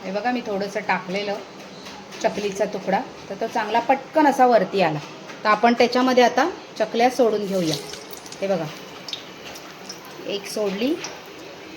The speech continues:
आता ही दुसरी, ही तिसरी, ही चौथी आणि ही पाचवी.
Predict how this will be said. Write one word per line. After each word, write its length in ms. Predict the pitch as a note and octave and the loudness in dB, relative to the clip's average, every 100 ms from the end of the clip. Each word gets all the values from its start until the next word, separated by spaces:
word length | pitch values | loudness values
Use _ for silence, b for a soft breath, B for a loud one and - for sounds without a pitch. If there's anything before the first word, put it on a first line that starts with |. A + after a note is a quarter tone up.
| - - - | -18 -12 -12
आता 200 | - G3 | -4 -2
ही 220 | F#3+ G#3 | -2 -6
दुसरी, 540 | F#3 G3+ - G#3+ B3 E4+ F#4+ - - - - - - - - - - - - - - - - | -4 -4 -2 0 2 2 -2 -10 -16 -18 -16 -18 -16 -16 -12 -10 -10 -12 -14 -14 -14 -14 -8
ही 100 | G3 - | -8 -4
तिसरी, 760 | G#3+ G#3 - A#3 C4 D#4+ F4+ E4 - - - - - - - - - - - - - - - G3 | -6 -4 -2 0 4 4 2 -4 -12 -14 -14 -16 -16 -16 -16 -16 -16 -16 -16 -16 -16 -16 -14 -8
ही 120 | G3+ F#3+ | -8 2
चौथी 840 | A3 G#3+ A3 - C4+ C#4+ E4 F#4 F#4 - - - - - - - - - - | 6 6 4 2 4 6 6 4 0 -12 -14 -14 -14 -14 -14 -16 -16 -14 -8
आणि 160 | F3+ G3 | -4 -2
ही 240 | G3 B3 | 0 0
पाचवी. 1300 | B3+ E4 F4+ F4+ - E4+ D#4+ D4+ D4+ D4+ D#4 D#4 | 2 6 8 8 4 4 6 8 8 8 8 8